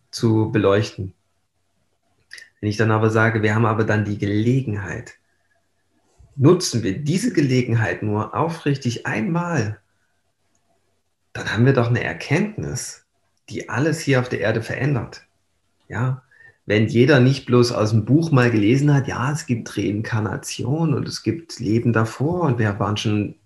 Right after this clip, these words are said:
öfter mal hier, ja, ja, das wissen wir ja alles. Aber ist es wirklich ein Wissen, ähm, auf das wir, was wirklich aus uns selbst herausgekommen ist?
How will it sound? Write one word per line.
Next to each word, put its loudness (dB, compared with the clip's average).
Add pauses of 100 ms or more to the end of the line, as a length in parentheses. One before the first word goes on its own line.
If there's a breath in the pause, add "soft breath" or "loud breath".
öfter 2
mal 6
hier, 4
ja, 2
ja, 0 (300 loud breath)
das -4
wissen 4
wir 4
ja 4
alles. -4 (840 loud breath)
Aber 0
ist 0
es -8
wirklich -4
ein -2
Wissen, -2 (1300)
ähm, 0 (120)
auf -6
das 0
wir, 2 (1300)
was 0
wirklich 2
aus 2
uns -2 (180)
selbst -2
herausgekommen -4
ist? -14